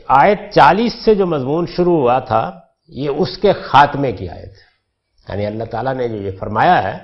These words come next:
कि इन्नल्लज़ीना आमनू वल्लज़ीना हादू, ये पूरी आयत,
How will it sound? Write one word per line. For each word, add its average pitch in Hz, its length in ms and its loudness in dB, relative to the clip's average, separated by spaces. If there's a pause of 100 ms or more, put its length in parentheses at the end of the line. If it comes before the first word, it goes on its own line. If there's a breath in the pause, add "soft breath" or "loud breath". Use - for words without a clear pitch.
(760)
कि 113 100 -4
इन्नल्लज़ीना 139 640 -2
आमनू 143 380 0
वल्लज़ीना 127 480 -4
हादू, 120 400 -2
ये 135 100 -6
पूरी 165 500 -4
आयत, 110 340 -2